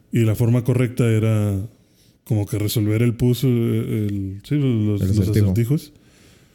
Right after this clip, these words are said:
Speaker 1: Que se abría una puerta y luego ya con la puerta abierta entrabas a donde estaban estos switches y como que los cerrabas. Y que un güey dijo como que,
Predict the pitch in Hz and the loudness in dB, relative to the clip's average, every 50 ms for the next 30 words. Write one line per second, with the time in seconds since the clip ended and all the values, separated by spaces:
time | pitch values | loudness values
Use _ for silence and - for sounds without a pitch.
0 | _ _ _ _ _ _ _ - - 107 110 104 110 113 117 120 123 117 - 147 | _ _ _ _ _ _ _ -4 -2 0 2 2 2 2 4 2 2 2 2 2
1 | 139 135 - 135 127 147 147 - - - _ _ _ _ _ - - 117 110 113 | 2 2 2 0 0 -2 -4 -6 -10 -20 _ _ _ _ _ -6 -2 0 2 2
2 | 110 110 107 101 123 120 117 107 - 113 104 98 - - 107 107 104 104 117 120 | 2 2 0 0 2 0 0 0 -2 -4 -4 -4 -2 -2 -2 0 0 2 0 0
3 | 113 113 - 120 113 113 117 127 - _ - 107 98 - - 104 104 104 107 104 | 0 0 -2 -2 -2 -2 -2 -6 -8 _ -4 -4 -4 -4 -4 -4 -2 0 -2 -2
4 | - 110 104 101 98 - - - 107 101 101 104 104 101 101 101 101 104 101 - | -2 -2 -2 -2 -4 -6 -4 -4 -2 -2 0 0 0 0 -2 -2 -2 -4 -4 -4
5 | - 110 - - 110 - - 123 110 - - 104 101 - 113 - - - 101 101 | -4 -4 -4 -4 -6 -4 -4 -6 -6 -6 -8 -12 -12 -12 -16 -18 -12 -10 -10 -8
6 | - 104 101 98 - 104 98 110 107 101 98 - - - _ _ _ _ _ _ | -6 -6 -8 -6 -6 -4 -2 -2 -2 -2 -4 -8 -14 -20 _ _ _ _ _ _
7 | _ _ _ _ _ _ _ _ _ _ _ _ _ _ _ _ - 139 120 107 | _ _ _ _ _ _ _ _ _ _ _ _ _ _ _ _ -2 -2 0 2
8 | - 120 117 120 117 120 117 117 110 113 110 - 117 107 101 - 107 98 98 90 | 2 2 2 4 4 4 4 4 4 2 2 2 0 -2 0 -2 -2 -2 -2 -4
9 | - - 101 95 92 | -6 -8 -8 -8 -8